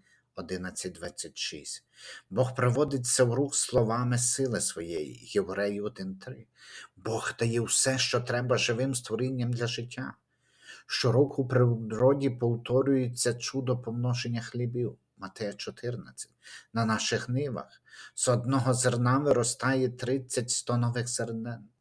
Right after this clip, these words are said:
З однієї картоплі десять, двадцять нових картоплин. Зеренце вишні, сливки виростає великим деревом, яке щороку приносить тисячі плодів. Щодня діються чудеса у природі,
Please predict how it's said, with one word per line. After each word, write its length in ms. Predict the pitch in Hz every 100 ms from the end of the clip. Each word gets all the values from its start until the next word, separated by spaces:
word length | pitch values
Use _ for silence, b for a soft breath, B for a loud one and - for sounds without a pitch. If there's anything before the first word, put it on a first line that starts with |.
| _ b b -
З 120 | -
однієї 400 | 104 117 120 117
картоплі 640 | - 107 - 120 123 -
десять, 400 | 117 98 104 -
двадцять 680 | 101 104 123 143 - 110 92
нових 340 | 104 104 127 -
картоплин. 600 | - - - - - - _ _ B B B B -
Зеренце 680 | - 120 131 151 127 - 131
вишні, 580 | 127 165 156 - 123 110
сливки 680 | - 131 160 156 - 131
виростає 560 | 120 120 117 - 135 147
великим 480 | 127 135 127 127 120
деревом, 520 | 139 147 117 95 - B B B -
яке 240 | 117 135
щороку 760 | 135 - 117 127 135 135 - 120
приносить 640 | 117 120 135 - 120 123
тисячі 480 | - 160 - - -
плодів. 520 | - 151 147 143 113 - _ _ B B B -
Щодня 460 | - 123 110 127
діються 540 | 117 127 127 120 - 113
чудеса 480 | - 107 120 -
у 120 | 151 139
природі, 720 | - 120 120 143 127 104